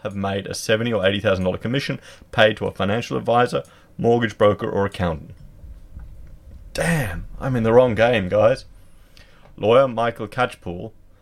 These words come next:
a partner at major firms Corbs, Chambers, Westgarth, said the scale of these payments can mean consumers get conflicting advice that isn't in their best interests. More often than not, these seminars are free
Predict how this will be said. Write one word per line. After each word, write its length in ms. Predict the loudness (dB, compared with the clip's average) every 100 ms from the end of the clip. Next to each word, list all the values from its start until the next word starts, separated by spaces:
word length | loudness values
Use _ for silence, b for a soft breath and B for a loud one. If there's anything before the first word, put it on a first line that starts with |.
| -18
a 60 | -12
partner 580 | 0 2 2 -2 -4 -6
at 280 | -4 -4 -6 -6
major 360 | -2 0 -2
firms 360 | -4 -4 -4 -8
Corbs, 520 | -2 0 0 -2 -6 b b
Chambers, 500 | -4 -2 0 -2 -4
Westgarth, 720 | 0 0 0 -2 -4 -4 -6 -12 -20 _ _ b b b b -2
said 220 | 0 2
the 80 | -2
scale 480 | -4 2 4 4
of 60 | 0
these 140 | -6
payments 560 | -6 -2 -2 -2 -4 -10
can 220 | -6 -4
mean 200 | -2 -4
consumers 680 | -6 -8 -2 -2 0 -2 -4 b b b -8
get 140 | -6
conflicting 560 | -4 -6 -2 -2 0 0
advice 340 | 4 4 4
that 160 | -2 -10 -6
isn't 280 | -4 -4 -2
in 120 | 0
their 120 | 0
best 340 | 0 -4 -4 -4
interests. 640 | -4 -2 -4 -6 -10 -12 _ _ -20 b b b
More 140 | 4 4
often 220 | 4 -4
than 140 | 0
not, 240 | 2 2 0
these 180 | -6 -2
seminars 420 | -2 2 0 0
are 80 | -4
free 360 | 0 0 0